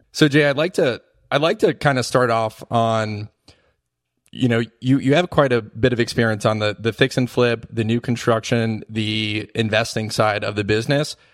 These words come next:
I think for this first part of the conversation, what I'd really like to boil down in, and I know your books probably cover a lot of these topics, is what are the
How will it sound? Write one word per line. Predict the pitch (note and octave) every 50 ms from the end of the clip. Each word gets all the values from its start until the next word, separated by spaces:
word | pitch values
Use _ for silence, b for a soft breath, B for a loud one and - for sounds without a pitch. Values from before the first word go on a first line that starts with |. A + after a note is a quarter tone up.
| b b
I | A#2+ B2
think | G#2+ D3 F3+
for | - A3+
this | G3+ D3 A#2 - - - _
first | - - C3+ C3+ B2+ -
part | - A#2+ G#2+
of |
the | G#2+ A2
conversation, | - B2 A2 G2+ G#2 G#2+ - - A2 A2 G#2+ - A#2
what | G#2+ G#2+
I'd | G#2 G#2 G#2
really | A#2 B2+ D#3+
like | D#3 C3 A#2+
to | - B2+
boil | G#2+ A2+ A#2 A2 A2 G#2
down | G#2 G#2 G#2+ A2 A2 G#2+
in, | G2 G2+ G2 G2+ G#2+ A2 -
and | A2+ A2
I | A#2
know | A#2+ B2
your | A#2+ A2+
books | G2+ A2+ A2+ G#2 -
probably | - - G#2+ G2+ G#2
cover | G2+ - A2+ G#2 G#2 G#2
a | G2+
lot | G2+ G2+ G2+
of | G2+
these | G2+ G2+ G2+
topics, | - - A2 G#2 G2 - G#2+ G2+ - - - b b b b b b b b b b -
is | - A#2+ A#2 A#2 - - -
what | A#2 A2+ C3+ D#3+
are | G#3+
the | A3 F#3 D3 B2 G#2+ G2 F#2+ F#2+